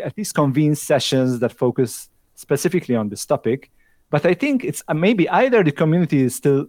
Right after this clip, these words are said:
too small, um, that wor-, that works on this topic, or, you know, there haven't been so many studies that have been done, um, on this particular topic. So what we're trying to do at the moment, we've recently applied for,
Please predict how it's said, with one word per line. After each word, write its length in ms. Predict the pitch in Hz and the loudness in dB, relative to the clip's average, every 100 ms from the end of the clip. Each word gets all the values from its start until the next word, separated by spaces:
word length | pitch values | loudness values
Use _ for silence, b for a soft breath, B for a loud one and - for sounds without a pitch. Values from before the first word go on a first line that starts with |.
| - | -2
too 100 | 202 | -4
small, 580 | - 151 143 156 180 - _ | -2 0 2 2 0 -8 _
um, 500 | 135 123 120 120 120 - _ _ _ _ | 0 2 2 2 -2 -6 _ _ _ _
that 160 | 123 - | -6 0
wor-, 160 | 139 - | -2 0
that 200 | 127 - | -2 2
works 220 | 156 151 | 0 0
on 100 | 143 | -2
this 140 | 165 | -2
topic, 400 | - 131 143 135 | -2 2 0 0
or, 600 | - 143 123 117 117 117 | 0 2 4 4 4 0
you 100 | 151 | 0
know, 140 | 139 113 | 2 0
there 320 | - 131 135 | 0 2 2
haven't 400 | 117 135 160 156 | 2 -2 0 2
been 380 | 120 123 120 120 _ _ _ _ _ _ _ | 2 2 2 0 _ _ _ _ _ _ _
so 200 | - 165 | 0 2
many 180 | 147 135 | 4 2
studies 480 | - 135 120 117 | 2 2 2 2
that 100 | 113 | 0
have 160 | 113 110 | -2 -2
been 220 | 120 113 | 0 0
done, 460 | 110 107 123 127 - | 0 -2 -4 -4 -8
um, 460 | 117 110 104 104 98 110 | -10 -8 -8 -12 -14 -6
on 120 | 120 | -2
this 140 | 107 - | -2 -4
particular 400 | 113 104 107 101 | -6 -4 -6 -6
topic. 460 | 101 - 143 - _ | -10 -8 -10 -10 _
So 220 | - 151 139 | -4 0 2
what 160 | 147 | 2
we're 100 | 151 | -2
trying 280 | - 151 143 | -4 -4 -4
to 100 | 120 | -8
do 320 | 120 254 269 | -6 -4 -4
at 120 | 151 117 | -4 -6
the 60 | |
moment, 460 | 120 190 226 131 - | -4 -4 -4 -6 -6
we've 220 | 120 - _ | -8 -8 _
recently 540 | 131 190 165 139 131 | -8 -6 -8 -8 -6
applied 580 | 123 - 127 120 113 110 - _ _ _ _ _ | -6 -6 -6 -4 -4 -8 -16 _ _ _ _ _
for, 640 | 135 123 117 117 113 117 | -2 0 0 0 -2 -6